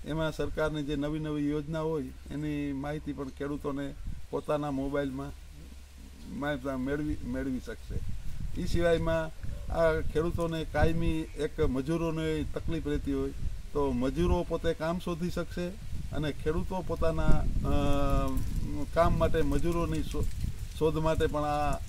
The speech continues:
આ આપણી જે પ્લેટફોર્મનો ઉપયોગ કરી શકશે. અને ભવિષ્યમાં અમે ખેડૂતલક્ષી બીજી ઘણી બધી સુવિધાઓ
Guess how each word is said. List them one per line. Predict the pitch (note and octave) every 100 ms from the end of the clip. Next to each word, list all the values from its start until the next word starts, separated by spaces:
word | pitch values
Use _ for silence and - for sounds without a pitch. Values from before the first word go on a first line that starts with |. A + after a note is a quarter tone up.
| - - -
આ | C#3+ D3 C#3 B2+ A#2+ -
આપણી | - D3 C3
જે | B2 - C#3 G#2+ - -
પ્લેટફોર્મનો | C#3 D3+ - D3 C#3+ C#3
ઉપયોગ | C3 C#3 C3 B2+
કરી | B2
શકશે. | A#2 A2 - - - - - - - -
અને | C3+ D3 C#3+ B2
ભવિષ્યમાં | A#2 F3+ - E3+ D#3+ D#3+
અમે | D#3 D3+ C#3+ -
ખેડૂતલક્ષી | D3 D#3+ - D#3 - D3+ C#3+
બીજી | C#3+ D3+ D#3+ D3+ C#3+ - - - - - - -
ઘણી | C3+ F3
બધી | F3 D#3 E3 D#3+ C#3+
સુવિધાઓ | - D#3 D3+ D#3+ D3+ C#3+